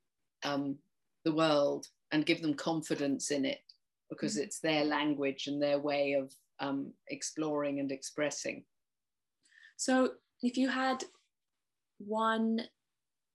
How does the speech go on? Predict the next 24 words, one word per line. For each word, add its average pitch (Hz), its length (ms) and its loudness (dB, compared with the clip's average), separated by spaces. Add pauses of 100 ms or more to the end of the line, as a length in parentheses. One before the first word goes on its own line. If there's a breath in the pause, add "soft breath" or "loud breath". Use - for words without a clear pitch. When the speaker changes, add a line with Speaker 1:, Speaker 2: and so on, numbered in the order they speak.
(400)
Speaker 2:
piece 214 200 -2
of 202 100 -6
advice 196 520 0
to 190 100 -6
give 190 220 -6
to - 80 -6
parents 190 580 -2
or 190 80 -8
caregivers 185 840 -4 (580)
of 196 140 -4
children 185 640 -2 (360)
during 196 360 2
this 180 300 -6
time, 180 460 -2
which 180 280 -4
is 170 340 -8 (240)
twenty 175 240 -8
twenty-one, 180 640 -4 (800 loud breath)
um, 190 640 4
what, 214 560 2
what 233 160 0
would 240 120 -2
that 196 260 0
be? 202 480 0